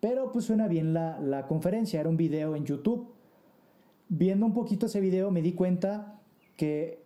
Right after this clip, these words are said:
en una ocasión, como en primer semestre más o menos de la universidad, eh, me lo habían, me, nos lo había puesto una profesora y empecé a ver sus videos, empecé a su-, a ver sus videos y hablaba mucho de la parte de ventas,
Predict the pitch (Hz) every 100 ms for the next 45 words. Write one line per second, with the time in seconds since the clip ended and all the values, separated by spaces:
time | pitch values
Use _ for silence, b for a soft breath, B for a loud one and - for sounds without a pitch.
0 | - 156 170 240 226 196 202 208 226 226
1 | - 151 143 135 147 156 175 190 165 175
2 | 170 151 160 165 156 160 160 143 135 131
3 | 139 143 165 170 B B B B B -
4 | 135 139 139 143 147 143 139 156 165 165
5 | 160 143 147 160 151 147 160 170 165 170
6 | 165 165 165 156 147 131 127 180 226 247
7 | - B B B B B B B B _
8 | _ _ - 160 165 170 185 220 254 254
9 | 233 240 277 294 240 190 196 220 - 233
10 | 190 175 175 214 190 190 202 226 - B
11 | B 165 160 165 185 185 190 196 196 165
12 | 147 - 160 160 165 170 170 170 B B
13 | B B 123 135 143 170 143 - 110 -